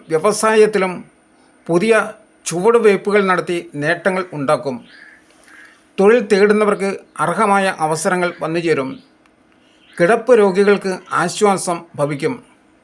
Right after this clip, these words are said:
ഭൗതികമായ നേട്ടവും ഉയർച്ചയും ഉണ്ടാകുന്നതാണ്. ഭാവിയെ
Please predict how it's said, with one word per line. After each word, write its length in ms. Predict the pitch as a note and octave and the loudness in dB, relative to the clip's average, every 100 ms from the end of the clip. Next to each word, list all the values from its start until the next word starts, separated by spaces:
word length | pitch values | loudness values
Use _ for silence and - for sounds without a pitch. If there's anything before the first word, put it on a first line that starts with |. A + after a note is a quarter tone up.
| _ _ _ _ _ _ - - | _ _ _ _ _ _ -20 -4
ഭൗതികമായ 580 | F#3 A3 B3+ A#3+ A3+ G#3+ F#3 | 2 4 4 2 2 2 2
നേട്ടവും 340 | F3 E3+ G3 G3 E3 | 0 0 -2 -4 -2
ഉയർച്ചയും 460 | F3 F#3+ - G3 - D#3+ | 0 0 0 -4 -4 -6
ഉണ്ടാകുന്നതാണ്. 680 | D#3+ F3+ F#3 F3 D3 B2+ G#2 _ _ _ _ _ _ _ _ _ - - _ - | 0 0 0 -2 -2 -4 -12 _ _ _ _ _ _ _ _ _ -20 -20 _ -2
ഭാവിയെ 420 | F#3+ A3+ B3 | 0 2 2